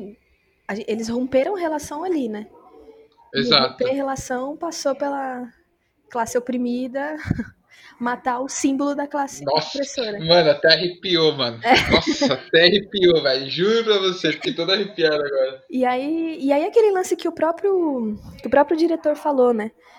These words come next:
Speaker 1: Que a princípio ele pensava que tava fazendo um filme sobre a realidade sul-coreana, e aí as pessoas foram se identificando e ele percebeu que ele tava fazendo um filme sobre capitalismo, né?
Speaker 2: Um capitalismo sobre o mundo. Essa lógica, ela se repete no mundo inteiro.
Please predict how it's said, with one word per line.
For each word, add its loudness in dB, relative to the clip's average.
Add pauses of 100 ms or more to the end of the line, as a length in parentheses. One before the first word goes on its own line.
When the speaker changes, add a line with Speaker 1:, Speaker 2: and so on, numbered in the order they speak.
(140)
Speaker 1:
Que -4
a -2
princípio -4
ele -4 (140)
pensava -2
que -14
tava -4
fazendo -2
um -2
filme -6
sobre -4
a -2
realidade -4
sul-coreana, -2 (680)
e -4
aí -4
as -6
pessoas -4
foram 0
se -6
identificando -4
e 0
ele -2
percebeu -4
que -6
ele -4
tava -4
fazendo -4
um -6
filme -6
sobre -4 (120)
capitalismo, -8
né? -10 (580)
Speaker 2:
Um -10
capitalismo 2
sobre -2
o -2
mundo. -4
Essa 0
lógica, 2
ela 0
se -8
repete 0
no -8
mundo -6
inteiro. 0